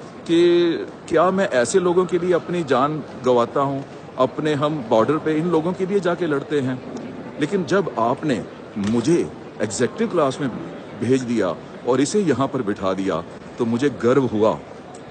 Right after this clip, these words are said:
अपने ऊपर कि हम सही कर रहे हैं और भारत माता के लिए लड़ रहे हैं, पूरे देश के लिए लड़ रहे हैं। और ये सुनते ही सभी passengers ने, उस airline में, उस aircraft में सभी passengers ने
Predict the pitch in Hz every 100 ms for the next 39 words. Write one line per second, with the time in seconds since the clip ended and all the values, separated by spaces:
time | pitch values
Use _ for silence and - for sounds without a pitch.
0 | - - 110 - 135 107 98 113 80 -
1 | - - - - 123 131 117 135 117 98
2 | 98 98 95 - - - 101 95 107 139
3 | - 110 98 127 123 117 101 90 92 92
4 | 85 85 82 - - - 127 131 117 110
5 | - 110 117 123 - 110 92 82 85 82
6 | 78 73 - - 131 135 120 117 135 110
7 | 98 - - - - - 143 233 226 160
8 | 113 95 90 90 76 76 - 147 151 -
9 | 123 117 104 101 101 98 107 139 - -
10 | - - - 147 147 113 98 104 90 80
11 | - - - 135 143 - 110 101 110 107
12 | 87